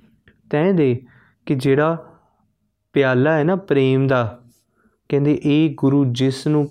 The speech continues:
ਭਾਉਂਦਾ ਹੈ, ਗੁਸ-, ਗੁਰੂ ਸਿਰਫ ਉਸ ਨੂੰ ਇਹ ਪ੍ਰੇਮ ਦਿੰਦਾ ਹੈ, ਆਮ ਲੋਕਾਂ ਨੂੰ ਨਹੀਂ ਦਿੰਦਾ। ਆਮ ਲੋਕਾਂ ਦੇ ਹਿਰਦੇ 'ਚ ਪਰਮਾਤਮਾ ਦੇ ਪ੍ਰੇਮ ਨਹੀਂ। ਕਿੱਦਾਂ ਦਾ ਪ੍ਰੇਮ ਹੈ? ਇਹ ਉਹ ਪ੍ਰੇਮ ਹੈ ਜਿਸ ਵੇਲੇ ਭਾਈ ਮਤੀ ਦਾਸ ਸ਼ਹੀਦ ਹੋ ਰਿਹਾ ਤੇ ਭਾਈ ਮਤੀ ਦਾਸ ਕਹਿੰਦਾ, ਕਹਿੰਦਾ, ਨਹੀਂ,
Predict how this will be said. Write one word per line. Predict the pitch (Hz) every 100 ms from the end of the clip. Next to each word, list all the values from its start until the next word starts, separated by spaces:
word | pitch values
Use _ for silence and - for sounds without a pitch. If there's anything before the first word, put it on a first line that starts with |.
| -
ਭਾਉਂਦਾ | 143 120 117 139
ਹੈ, | 160 120 - _ _ -
ਗੁਸ-, | 127 127 151
ਗੁਰੂ | 139 131 135 123
ਸਿਰਫ | - 151 156 -
ਉਸ | 135 139 147 156
ਨੂੰ | 147 139
ਇਹ |
ਪ੍ਰੇਮ | 135 127 123 127 127
ਦਿੰਦਾ | 120 120
ਹੈ, | 139 156 - - - _ _ _ _ -
ਆਮ | 127 127 143
ਲੋਕਾਂ | 135 127 131 127
ਨੂੰ | 131 131
ਨਹੀਂ | 165
ਦਿੰਦਾ। | 143 120 110 98 _ _ _ _ _ _ _ 127
ਆਮ | 135 151
ਲੋਕਾਂ | 143 143 156 151
ਦੇ | 156
ਹਿਰਦੇ | 151 135 127
'ਚ | 131
ਪਰਮਾਤਮਾ | - 143 135 127 127 139 139
ਦੇ | 139
ਪ੍ਰੇਮ | 135 131 135
ਨਹੀਂ। | 156
ਕਿੱਦਾਂ | 156 180 240
ਦਾ | 262 254
ਪ੍ਰੇਮ | 180 160 156
ਹੈ? | 135 113 - - - - - -
ਇਹ | 156 156
ਉਹ | 170 180
ਪ੍ਰੇਮ | 175 156 165 160
ਹੈ | 160 196 202 - -
ਜਿਸ | 127 151 151 151
ਵੇਲੇ | 151 151
ਭਾਈ | 156 - 127 120
ਮਤੀ | 135 127 127 147 147
ਦਾਸ | 147 143
ਸ਼ਹੀਦ | - 151 123 123
ਹੋ | 135 135
ਰਿਹਾ | 135
ਤੇ | 135 139
ਭਾਈ | 139 127
ਮਤੀ | 123 123 120 131
ਦਾਸ | 131 123
ਕਹਿੰਦਾ, | - 123 123 127
ਕਹਿੰਦਾ, | 127 123 120
ਨਹੀਂ, | 120 147